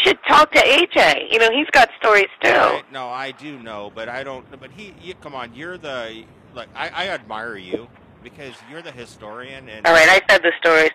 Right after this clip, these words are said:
Speaker 1: to him, but whatever.
Speaker 2: Thank you. See, look, look, look, look. Look, I know where, I know where the bread's buttered, and it's, and you're the one buttering it. I get it. And, and you, you're the one that does all the work, and you do all the handiwork, and I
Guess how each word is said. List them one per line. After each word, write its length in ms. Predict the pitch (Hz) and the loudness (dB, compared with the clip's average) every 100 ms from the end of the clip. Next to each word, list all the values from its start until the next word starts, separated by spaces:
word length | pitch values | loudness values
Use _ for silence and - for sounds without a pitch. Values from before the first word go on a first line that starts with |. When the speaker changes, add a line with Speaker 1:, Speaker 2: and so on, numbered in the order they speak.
| 170 | 2
Speaker 1:
to 100 | 156 | 0
him, 60 | 156 | 2
but 200 | 165 - | 2 2
whatever. 420 | - 131 - - - - | 2 0 0 -4 -4 -2
Speaker 2:
Thank 420 | - 175 185 - | 0 -2 -4 -6
you. 120 | 110 107 | -10 -12
See, 160 | - | -4
look, 200 | - - - | -2 -2 0
look, 220 | - 185 | 0 2
look, 200 | - 104 | -2 -4
look. 200 | - 98 - _ _ _ - - | -8 -8 -20 _ _ _ -20 -14
Look, 160 | 123 - | -12 -6
I 180 | 180 | -6
know 160 | 214 208 | -4 -4
where, 300 | 175 170 143 | -2 -2 -4
I 160 | 156 196 | -4 -4
know 140 | 202 | -4
where 220 | 190 165 165 | -6 -8 -8
the 120 | 131 | -12
bread's 320 | 110 120 117 | -12 -12 -10
buttered, 400 | - 104 98 98 | -10 -10 -14 -14
and 100 | 98 | -16
it's, 240 | 101 _ - | -18 _ -20
and 180 | 113 107 | -20 -18
you're 140 | 131 | -18
the 80 | 127 | -16
one 200 | 113 104 | -18 -18
buttering 420 | 90 101 90 80 | -18 -18 -18 -20
it. 120 | 80 | -20
I 100 | 92 | -20
get 340 | 117 113 143 110 | -20 -20 -18 -18
it. 120 | 80 _ _ _ _ _ _ _ _ _ - | -20 _ _ _ _ _ _ _ _ _ -16
And, 200 | 151 143 | -10 -8
and 160 | 151 | -8
you, 220 | 151 175 135 | -10 -12 -14
you're 200 | 151 190 | -12 -12
the 80 | 202 | -12
one 240 | 185 170 156 | -12 -12 -12
that 120 | 139 | -14
does 140 | 135 | -14
all 200 | 127 143 | -10 -10
the 80 | 151 | -12
work, 320 | 123 123 123 | -14 -12 -12
and 160 | 120 104 | -16 -20
you 60 | 120 | -18
do 140 | 117 | -12
all 180 | 120 123 | -10 -10
the 100 | 117 | -14
handiwork, 600 | 113 113 110 98 104 101 | -16 -18 -20 -18 -18 -18
and 100 | |
I 80 | 107 | -20